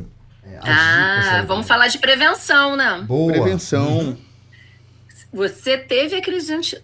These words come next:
Speaker 2: ansiedade, você
Speaker 1: Uhum.
Speaker 2: agora já reconhece alguns sintomas, né, que eu posso até repetir agora, sudorese,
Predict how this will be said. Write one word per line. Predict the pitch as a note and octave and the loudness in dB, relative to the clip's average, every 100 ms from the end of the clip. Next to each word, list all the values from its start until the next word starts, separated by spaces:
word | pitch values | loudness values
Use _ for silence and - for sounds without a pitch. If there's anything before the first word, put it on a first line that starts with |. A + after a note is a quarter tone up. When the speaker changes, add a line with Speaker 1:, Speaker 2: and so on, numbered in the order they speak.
| - | -10
Speaker 2:
ansiedade, | A#3 - A3+ F#3+ E3+ F3 F3+ F#3+ G3+ A#3 A#3+ | -8 -6 -8 -6 -4 -4 -6 -8 -12 -14 -14
você | F#3 F#3+ G#3 G#3 | -8 -6 -4 -6
Speaker 1:
Uhum. | - | -4
Speaker 2:
agora | G3 F#3 G3 | -4 -2 -4
já | G3+ | -6
reconhece | G#3+ G#3 G3 G#3 A3 | -8 -6 -4 -2 -2
alguns | G3+ F#3+ G#3+ C4+ E4 | -4 -4 -4 -4 -4
sintomas, | - C4+ C4 G#3+ G#3 G#3+ A3+ A3 | -4 -6 -4 -4 -2 -4 -6 -6
né, | G#3 | -6
que | G3 | -6
eu | |
posso | F#3+ F#3+ | -8 -8
até | - G#3+ | -8 -8
repetir | C4+ G3+ - G3+ | -8 -8 -8 -4
agora, | F3+ F3+ F#3+ F#3+ F#3 G3 | -4 -2 0 0 -2 -8
sudorese, | - E3+ E3 F#3 F#3 F3 E3+ E3+ E3+ D#3+ D#3 F3+ | -10 -8 -4 -4 -2 -2 -4 -4 -4 -6 -8 -10